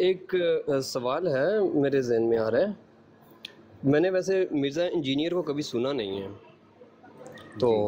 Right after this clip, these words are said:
Speaker 1: इतना ही पता है कि वो लानती है। तो
Speaker 2: जी।
Speaker 1: इसका वैसे है क्या, सीन क्या है, क्या बैकग्राउंड क्या है, क्या चीज़ क्या है ये, किस चीज़ के हवाले से ये बंदा बात कर रहा होता है, क्या मामलात हैं इसके,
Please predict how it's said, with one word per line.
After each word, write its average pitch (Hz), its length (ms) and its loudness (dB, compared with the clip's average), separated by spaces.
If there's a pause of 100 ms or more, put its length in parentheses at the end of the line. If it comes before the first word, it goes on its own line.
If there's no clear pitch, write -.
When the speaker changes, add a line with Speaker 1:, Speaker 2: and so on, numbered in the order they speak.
(440)
Speaker 1:
इतना 196 200 0
ही 190 80 2
पता 165 240 -2
है 165 40 -2
कि 165 80 -2
वो 160 100 2
लानती 131 440 -2
है। 101 180 -4 (1300)
तो 143 100 2 (420)
Speaker 2:
जी। 101 240 -12 (260)
Speaker 1:
इसका 254 260 0
वैसे 226 300 2
है 151 240 0
क्या, 196 180 0
सीन 180 280 0
क्या 160 220 0
है, 113 100 -4
क्या 113 120 -4 (120)
बैकग्राउंड 131 560 -2
क्या 120 100 0
है, 110 60 -2
क्या 139 200 0
चीज़ 147 280 0
क्या 120 140 2
है 104 100 2
ये, 101 260 0 (100)
किस 151 160 0
चीज़ 143 280 0
के 135 160 2
हवाले 110 380 0
से 123 120 0
ये 120 180 4
बंदा 110 280 0
बात 107 260 -2
कर 117 160 0
रहा 107 120 2
होता 101 260 -2
है, 95 220 0 (100)
क्या 113 240 -6
मामलात 104 480 -4
हैं 101 80 -4
इसके, - 240 -8